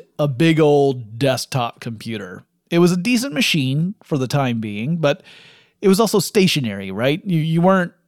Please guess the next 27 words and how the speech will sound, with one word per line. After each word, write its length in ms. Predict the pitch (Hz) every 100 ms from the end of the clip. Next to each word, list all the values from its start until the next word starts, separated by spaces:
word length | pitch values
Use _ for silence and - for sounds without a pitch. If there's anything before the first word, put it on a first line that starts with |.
| _ -
supposed 440 | - 165 160 156
to 80 | 139
pick 380 | - - 170 -
the 160 | 147
thing 360 | 135 151 147 139
up 280 | 135 135 -
and 120 | 120
take 220 | 139 135
it 160 | 117 127
with 340 | 131 151 139
you 220 | 123 117
at 100 | 113
the 100 | 117
end 120 | 123 120
of 60 |
the 80 | 107
day, 400 | 110 214 139 139
so 260 | - 151 147 - -
I 140 | - 151
never 400 | 170 165 147 165
had 340 | 127 120 117
to 60 | 151
bring 460 | 131 123 120 127 127
work 280 | 117 120 -
home 400 | - 285 285 160
with 240 | 120 104
me. 240 | 104 -